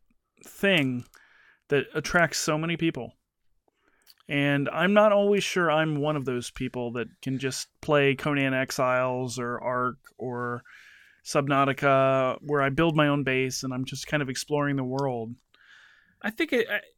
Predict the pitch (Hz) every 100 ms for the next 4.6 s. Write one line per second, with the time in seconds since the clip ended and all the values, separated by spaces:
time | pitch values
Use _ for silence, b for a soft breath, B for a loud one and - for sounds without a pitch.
0 | _ B B B - 240 - 277 165 120
1 | 131 123 110 117 120 107 101 - 104 -
2 | 107 101 98 127 120 135 151 131 113 -
3 | 123 117 107 107 110 104 110 107 127 104
4 | 98 90 101 98 95